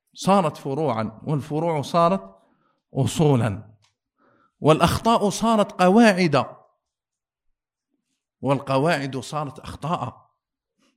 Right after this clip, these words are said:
واختلط الحابل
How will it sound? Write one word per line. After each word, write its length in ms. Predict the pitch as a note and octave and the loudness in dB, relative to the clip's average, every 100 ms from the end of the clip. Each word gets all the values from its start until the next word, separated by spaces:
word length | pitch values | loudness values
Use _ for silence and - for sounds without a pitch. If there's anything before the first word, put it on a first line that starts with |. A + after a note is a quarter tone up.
| _ _ _ _ _ _ _ _ _ _ _ _ _ _ _ _ _ _ _ | _ _ _ _ _ _ _ _ _ _ _ _ _ _ _ _ _ _ _
واختلط 1000 | F#3+ G#3 G#3 F#3+ - - - A#3 E3 C3 | -4 -2 -2 -4 -14 -16 -8 -6 -6 -8
الحابل 640 | C#3+ - F3+ D3+ D3+ G#3+ | -10 -10 -14 -12 -12 -14